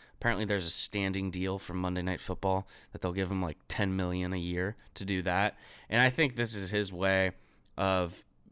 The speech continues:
maybe getting more money in his next contract, whether that, 'cause I believe that negotiation is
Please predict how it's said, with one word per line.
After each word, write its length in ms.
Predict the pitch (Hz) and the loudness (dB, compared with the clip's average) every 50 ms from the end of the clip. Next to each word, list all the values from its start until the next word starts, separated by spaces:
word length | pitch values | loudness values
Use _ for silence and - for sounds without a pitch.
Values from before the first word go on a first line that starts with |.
| _ _ _ | _ _ _
maybe 360 | - 110 104 95 95 95 98 90 | -2 0 2 2 2 2 0 -2
getting 680 | 98 - 101 95 78 - 92 95 90 90 90 95 - - _ _ _ _ - | -2 -2 -2 -2 0 -2 -2 -2 -2 -4 -4 -6 -10 -14 _ _ _ _ -2
more 260 | - 107 117 120 120 | 2 4 4 6 6
money 320 | 120 123 139 165 180 156 | 6 6 6 6 4 4
in 80 | 135 131 | 4 4
his 140 | 131 120 117 | 2 2 0
next 220 | 123 127 127 - | 0 0 0 -2
contract, 500 | - 113 113 127 127 - 143 143 143 - | -2 0 0 0 0 2 2 0 0 0
whether 160 | 104 98 98 | -2 -2 0
that, 180 | 92 98 98 - - _ - - - | 0 0 -2 -2 -4 _ -20 -18 -12
'cause 100 | - - | -4 -4
I 80 | 92 | -2
believe 280 | 90 92 90 98 104 95 | -2 0 -2 -2 -2 0
that 280 | 98 95 92 - - - | 0 0 0 0 -2 -4
negotiation 720 | 98 92 87 90 92 90 - 98 87 95 101 - - 92 | -4 -2 -2 -2 -2 -2 -2 -2 -2 -2 -2 -2 -4 -6
is 300 | - - 95 104 98 95 | -4 -2 -2 -2 -2 -4